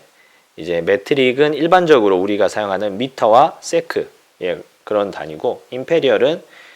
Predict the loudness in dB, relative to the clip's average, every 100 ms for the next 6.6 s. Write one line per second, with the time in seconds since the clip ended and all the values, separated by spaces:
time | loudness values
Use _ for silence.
0 | _ -6 -4 -2 -2 -2 2 2 2 0
1 | -4 -8 -10 -8 -8 -8 -8 -10 -12 -16
2 | -18 -18 -8 -4 -4 -4 -8 -8 -8 -10
3 | -12 -10 -8 -6 -6 -10 -14 -12 -12 -14
4 | -12 -12 -12 _ _ _ _ _ -14 -12
5 | -6 -2 -2 -2 -6 -8 -8 -10 -12 -10
6 | -10 -10 -10 -10 -12